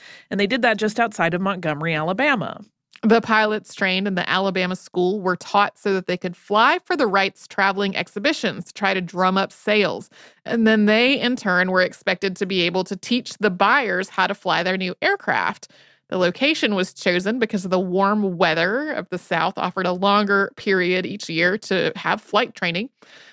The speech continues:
Speaker 2: and there was a lot of open, flat farmland.
Speaker 1: Despite the community in this area doing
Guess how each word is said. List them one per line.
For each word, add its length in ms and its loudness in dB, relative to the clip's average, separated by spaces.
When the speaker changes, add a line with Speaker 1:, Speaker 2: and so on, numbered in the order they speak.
Speaker 2:
and 80 -2
there 100 2
was 100 0
a 40 2
lot 220 4
of 160 0
open, 340 -4
flat 400 -2
farmland. 560 -4
Speaker 1:
Despite 560 0
the 80 0
community 720 0
in 80 0
this 160 0
area 320 4
doing 340 2